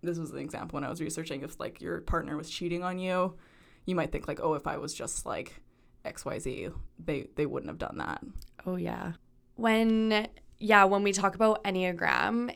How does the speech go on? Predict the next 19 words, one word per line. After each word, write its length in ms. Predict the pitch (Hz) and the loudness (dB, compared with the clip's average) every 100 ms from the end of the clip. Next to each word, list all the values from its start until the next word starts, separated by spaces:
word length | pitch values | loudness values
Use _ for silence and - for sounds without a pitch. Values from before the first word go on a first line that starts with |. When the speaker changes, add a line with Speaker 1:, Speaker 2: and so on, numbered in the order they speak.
| - | -2
Speaker 2:
it's 260 | 196 180 | 0 2
something 320 | - 185 196 202 | 6 6 6 2
that 200 | 185 180 | 0 2
definitely 300 | 180 190 185 | 2 2 -2
comes 280 | 165 180 175 | -2 -2 -2
up 180 | 175 | -2
when 120 | 180 175 | -2 -2
you're 140 | 170 | -2
learning 440 | 170 147 135 180 | -2 -2 -4 -2
about 320 | 196 202 208 233 | 0 4 4 4
it, 220 | 247 240 | 2 4
about 380 | 196 180 180 180 | 2 4 4 4
how 380 | - 180 180 180 | 0 2 4 4
there's 220 | 185 180 | 0 -2
such 240 | - 185 190 | 2 2 2
a 60 | |
big 200 | 208 247 | 0 0
difference 420 | 202 185 196 196 - | -2 -2 -2 -2 -2
between 800 | 185 - 185 170 170 170 175 | -4 -4 0 2 4 4 2